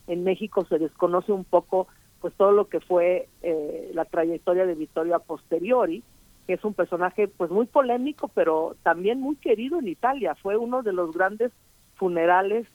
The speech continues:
eh, más importantes, tal vez, donde se pronunciaron absolutamente todos los políticos, este, de la época, incluso contrarios, y, y mismo, te digo, Claudio Magris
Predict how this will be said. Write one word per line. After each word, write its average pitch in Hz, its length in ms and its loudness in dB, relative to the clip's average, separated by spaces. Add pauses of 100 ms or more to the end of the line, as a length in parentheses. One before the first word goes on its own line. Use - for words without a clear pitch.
(140)
eh, 165 380 -2
más 180 260 -4
importantes, 196 720 0
tal 180 160 2
vez, 185 300 -2 (120)
donde 175 280 -6 (180)
se 175 60 -4
pronunciaron 170 600 -2
absolutamente 180 720 -2
todos 180 280 4
los 185 140 -2
políticos, 175 680 -4 (420)
este, 165 320 0
de 170 120 4
la 160 220 4
época, 190 420 -2
incluso 185 400 -6
contrarios, 180 840 0
y, 170 300 -8 (340)
y 190 140 -2
mismo, 208 880 2 (320)
te 180 80 0
digo, 190 200 4
Claudio 196 340 0
Magris 190 420 0